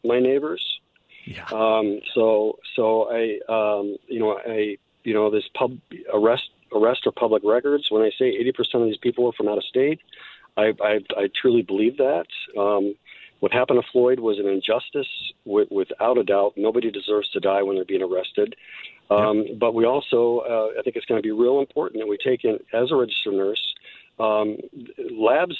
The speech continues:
Speaker 1: You have to
Speaker 2: So
Speaker 1: ask
Speaker 2: what
Speaker 1: yourself the question: Why, why would Floyd's mother want a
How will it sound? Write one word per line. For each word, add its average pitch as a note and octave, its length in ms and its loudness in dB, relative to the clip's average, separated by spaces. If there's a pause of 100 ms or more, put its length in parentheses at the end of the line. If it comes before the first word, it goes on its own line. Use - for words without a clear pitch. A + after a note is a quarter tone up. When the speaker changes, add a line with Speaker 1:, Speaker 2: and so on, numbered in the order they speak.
(3000)
Speaker 1:
You D#3+ 80 -4 (120)
have - 100 -4
to - 80 -12
Speaker 2:
So B2+ 180 6
Speaker 1:
ask D3+ 80 2
Speaker 2:
what F3+ 100 -2
Speaker 1:
yourself A#2+ 220 -10
the - 60 -20
question: G#2 480 0 (920)
Why, C#3 320 4
why D#3 300 0
would G#3 260 0
Floyd's D#3 320 0
mother B2+ 260 0
want B2 360 -4
a G#2+ 100 -16